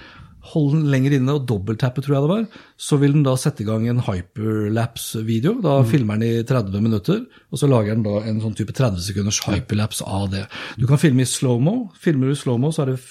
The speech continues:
Speaker 1: hundre bilder per sekund. Eh, da går også antall piksler ned, da. Så det her er ikke et fire K, det er et, eh, tusen og åtti P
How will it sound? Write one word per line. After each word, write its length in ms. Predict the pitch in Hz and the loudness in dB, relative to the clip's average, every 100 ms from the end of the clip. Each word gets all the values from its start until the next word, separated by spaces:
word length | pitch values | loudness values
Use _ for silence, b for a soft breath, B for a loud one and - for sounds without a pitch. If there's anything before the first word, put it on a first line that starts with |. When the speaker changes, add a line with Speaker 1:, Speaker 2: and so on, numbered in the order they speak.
| - | -2
Speaker 1:
hundre 280 | 143 120 110 | 0 2 0
bilder 260 | 120 101 104 | -2 -4 -6
per 140 | 107 | -6
sekund. 380 | 98 113 147 202 - B B B B B B | -6 -4 -2 -2 -6 B B B B B B
Eh, 380 | 131 123 123 117 | 0 2 4 2
da 140 | 127 | 2
går 200 | 131 135 | 2 4
også 540 | 127 107 135 127 127 127 | 2 0 0 2 0 0
antall 360 | 135 117 117 110 | 0 0 0 -4
piksler 480 | - 117 - 135 127 | -6 -8 -6 -2 2
ned, 200 | 120 131 | 4 2
da. 60 | 117 | 0
Så 120 | - | 0
det 80 | 127 | 4
her 120 | 123 | 4
er 80 | 123 | 4
ikke 80 | 143 | -2
et 80 | |
fire 440 | - - 151 101 92 | -6 -4 -2 -2 -2
K, 260 | 135 175 202 | -2 -2 -2
det 80 | 131 | -6
er 160 | 113 | -4
et, 200 | 113 - | -6 -6
eh, 540 | 123 120 117 117 113 113 | -4 -4 -4 -4 -6 -6
tusen 520 | - 107 98 - 117 | -6 -6 -6 -2 0
og 480 | 117 113 113 110 - | 0 -2 -2 -4 -6
åtti 380 | - _ - | -12 _ -4
P 80 | 110 | -2